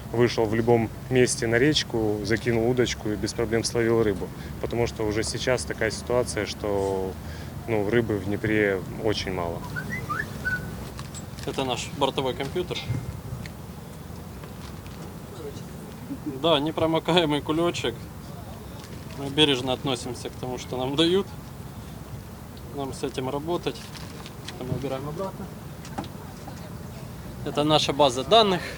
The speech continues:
Speaker 2: Вот как раз то, что вы спрашивали. Э, наши портативные планшеты, как и у обычного патрульного,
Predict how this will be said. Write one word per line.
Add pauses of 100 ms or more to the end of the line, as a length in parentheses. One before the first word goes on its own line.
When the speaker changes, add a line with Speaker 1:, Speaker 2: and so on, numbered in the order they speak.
(300)
Speaker 2:
Вот
как
раз
то,
что
вы
спрашивали.
Э, (220)
наши
портативные
планшеты,
как
и
у
обычного
патрульного,